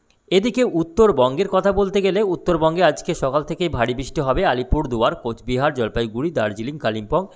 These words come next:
ইতিমধ্যে আলিপুরে দেখুন এবং কোচবিহারে ভারী বৃষ্টি এই মুহূর্তে লক্ষ্য করা যাচ্ছে সকালের দিকে।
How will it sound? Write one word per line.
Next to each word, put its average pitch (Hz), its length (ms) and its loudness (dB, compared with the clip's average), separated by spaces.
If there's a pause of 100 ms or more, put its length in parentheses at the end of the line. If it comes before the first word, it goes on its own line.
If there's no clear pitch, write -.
(540)
ইতিমধ্যে 190 460 2
আলিপুরে 156 400 0
দেখুন 170 460 -4 (120)
এবং 135 240 -2
কোচবিহারে 143 540 0
ভারী 139 360 2
বৃষ্টি 127 380 -4
এই 175 300 -2
মুহূর্তে 147 360 -2
লক্ষ্য 139 320 -2
করা 180 200 4
যাচ্ছে 123 340 0
সকালের 123 480 0
দিকে। 113 280 -6